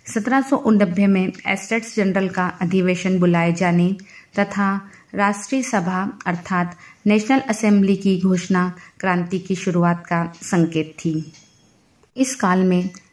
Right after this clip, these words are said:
पेरिस की भीड़ ने क्रांति को नेतृत्व प्रदान किया। सत्रह सौ इक्यानवे में संविधान की घोषणा के बाद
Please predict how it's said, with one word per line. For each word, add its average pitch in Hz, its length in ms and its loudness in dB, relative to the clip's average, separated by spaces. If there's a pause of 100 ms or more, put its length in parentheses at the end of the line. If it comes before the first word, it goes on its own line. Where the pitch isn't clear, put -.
(120)
पेरिस 254 320 4
की 247 140 0
भीड़ 214 240 6
ने 196 200 6
क्रांति 180 400 0
को 175 340 -2
नेतृत्व 180 400 0
प्रदान 180 380 2
किया। 208 420 0 (720)
सत्रह 269 340 2
सौ 285 160 0 (100)
इक्यानवे 220 500 6
में 196 320 4
संविधान 180 580 2
की 180 140 0
घोषणा 175 400 2
के 175 160 0
बाद 170 360 0